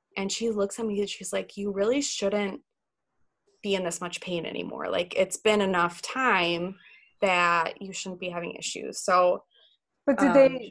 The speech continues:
Speaker 2: did she diagnose you with endometriosis at that time? Did she
Speaker 1: Yes. Oh, yes. I'm sorry. That's the other thing
Speaker 2: Yeah.
Speaker 1: that I
Speaker 2: Did
Speaker 1: was
Speaker 2: she
Speaker 1: gonna say.
Speaker 2: take,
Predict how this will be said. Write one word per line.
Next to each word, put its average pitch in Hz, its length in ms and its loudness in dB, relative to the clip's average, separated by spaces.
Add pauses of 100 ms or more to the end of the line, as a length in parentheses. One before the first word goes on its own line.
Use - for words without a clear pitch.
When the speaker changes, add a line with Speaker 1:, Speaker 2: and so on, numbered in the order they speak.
Speaker 2:
did 233 120 -2
she 247 300 4
diagnose 220 680 2
you 226 140 -2
with 202 160 0
endometriosis 196 1040 -4
at 285 120 -4
that 285 140 -2
time? 269 240 0
Did 214 140 -2
she 240 100 0
Speaker 1:
Yes. 202 520 4 (100)
Oh, 240 140 10
yes. 175 340 4
I'm 196 100 -6
sorry. 175 280 0
That's 185 220 -4
the 202 100 0
other 185 180 2
thing 185 100 -2
Speaker 2:
Yeah. 226 140 10
Speaker 1:
that 175 120 -4
I - 20 -4
Speaker 2:
Did 254 100 6
Speaker 1:
was 202 120 2
Speaker 2:
she 269 80 2
Speaker 1:
gonna 240 100 4
say. 240 280 8
Speaker 2:
take, - 140 -12